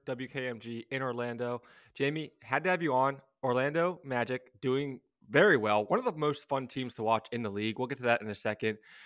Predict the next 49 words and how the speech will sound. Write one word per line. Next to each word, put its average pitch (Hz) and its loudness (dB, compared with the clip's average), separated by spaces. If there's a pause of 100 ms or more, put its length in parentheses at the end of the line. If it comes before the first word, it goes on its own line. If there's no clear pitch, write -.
(160)
But 139 4 (120)
overall, 196 6
I 139 6
wanted 151 2
to 123 4
ask 120 4
you 117 -2
just 107 -4 (180)
what 160 4
has 226 2
been 123 0
their 110 2
success? 113 0
I 117 -12
mean, 110 -4 (100)
what 165 4
has 220 4 (100)
been 135 2 (160)
the 117 -6
thing 127 0
that 117 -2
you 117 -2
would 139 2
pinpoint 117 -4 (640)
the 123 0
most 113 2 (100)
on 107 4
just 110 -6
why 120 8
they 185 4 (200)
were 131 2
able 123 2
to 110 0 (420)
be, 139 0 (200)
just 131 -2
have, 139 2 (120)
just 143 -4
have 185 6
this 151 -2
bounce 143 2
back 113 0
year 127 2
that 113 -8
they've 107 -8
had 120 2
this 139 -8
year? 113 2
I 104 0
mean, 113 -4